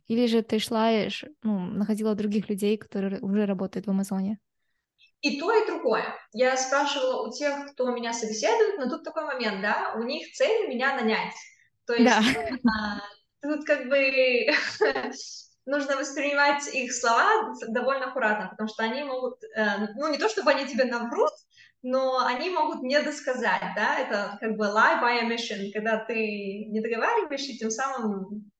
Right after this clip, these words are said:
Speaker 2: не даешь полную картину человеку. Нет, а, у нас, а, ну, вот я живу в Бостоне, как я сказала, и у нас есть несколько чатов,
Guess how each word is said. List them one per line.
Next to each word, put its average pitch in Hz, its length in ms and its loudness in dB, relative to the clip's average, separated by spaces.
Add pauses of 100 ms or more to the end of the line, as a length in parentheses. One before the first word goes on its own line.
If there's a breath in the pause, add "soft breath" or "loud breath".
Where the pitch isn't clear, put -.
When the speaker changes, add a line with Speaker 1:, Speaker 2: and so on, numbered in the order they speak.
(160)
Speaker 2:
не 226 200 -4
даешь 247 260 0
полную 226 300 -2
картину 208 380 -6
человеку. - 600 -8 (320 loud breath)
Нет, 247 340 0
а, 226 360 2
у 240 60 0
нас, 302 560 -2
а, 233 160 0
ну, 220 160 -2
вот 269 140 -6
я 247 100 0
живу 240 240 -4
в 202 40 -6
Бостоне, 403 380 -2
как 226 60 -10
я 226 80 -8
сказала, 214 480 -4 (120)
и 220 200 0
у 220 80 4
нас 427 280 -2
есть 302 340 -8
несколько 226 360 -8
чатов, 415 460 -2